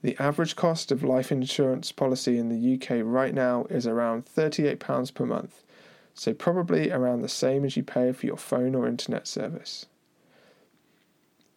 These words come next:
Like when writing a will, it's not fun to have to consider your own mortality when setting up life insurance, but it's an important aspect of being a responsible adult and loving those closest to you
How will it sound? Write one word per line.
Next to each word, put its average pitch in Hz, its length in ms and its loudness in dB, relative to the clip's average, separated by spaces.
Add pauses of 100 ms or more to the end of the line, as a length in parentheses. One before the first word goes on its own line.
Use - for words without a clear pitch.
(100)
Like 147 300 2
when 170 180 4
writing 143 340 2
a 139 80 4
will, 120 380 2
it's 123 220 -2
not 135 200 0
fun 135 400 0
to 120 100 -2
have 127 200 -4
to 127 80 0
consider 127 440 2
your 117 220 4
own 131 180 2
mortality 123 680 0
when 107 160 -2
setting 123 320 0
up 120 120 -2
life 117 240 2
insurance, - 640 -6 (720)
but 127 180 2
it's - 180 0
an 143 60 2
important 131 440 0
aspect 139 560 0
of - 120 -6
being 120 220 2
a 117 40 0
responsible 139 640 0
adult 120 520 0
and 117 200 -2
loving 139 280 2
those 135 240 2
closest 127 540 0
to 139 100 2
you 120 280 2